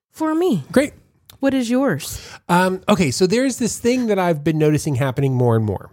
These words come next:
Speaker 2: Okay.
Speaker 1: Okay.
Speaker 2: Now I, you know, I travel quite a bit, and I'm
Speaker 1: Yes.
Speaker 2: on the road quite a bit.
Speaker 1: Yes.
Speaker 2: And, um, yes, if I can find a Buc-ee's, I'm gonna go to a,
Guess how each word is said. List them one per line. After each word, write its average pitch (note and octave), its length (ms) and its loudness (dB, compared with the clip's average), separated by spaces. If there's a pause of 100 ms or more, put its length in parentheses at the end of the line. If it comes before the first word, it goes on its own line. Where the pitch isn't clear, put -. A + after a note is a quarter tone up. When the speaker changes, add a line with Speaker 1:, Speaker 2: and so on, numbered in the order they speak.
Speaker 2:
Okay. C3 240 2
Speaker 1:
Okay. G3 220 -6 (260)
Speaker 2:
Now C#3+ 280 -2
I, E3 180 -2 (280)
you F#3+ 160 0
know, A3 100 6
I G#3 80 2
travel C3+ 320 -2
quite D3 220 0
a E3+ 40 -2
bit, A#2 260 -6 (100)
and C3+ 100 2
I'm B2+ 80 4
Speaker 1:
Yes. C3 60 4
Speaker 2:
on C#3 60 2
the D3+ 80 2
road F#3 320 2
quite A#2+ 220 0
a F#2+ 60 -4
bit. G2+ 240 -12
Speaker 1:
Yes. - 360 -14 (100)
Speaker 2:
And, C#3+ 300 2 (120)
um, A#2+ 540 0
yes, G#3+ 460 0
if C#3+ 120 -2
I D#3 100 2
can D3+ 120 -2
find D3+ 240 0
a C#3+ 40 -4
Buc-ee's, C#3 600 -4
I'm C3+ 100 2
gonna C3 120 4
go B2+ 160 4
to B2 140 6
a, A2 60 2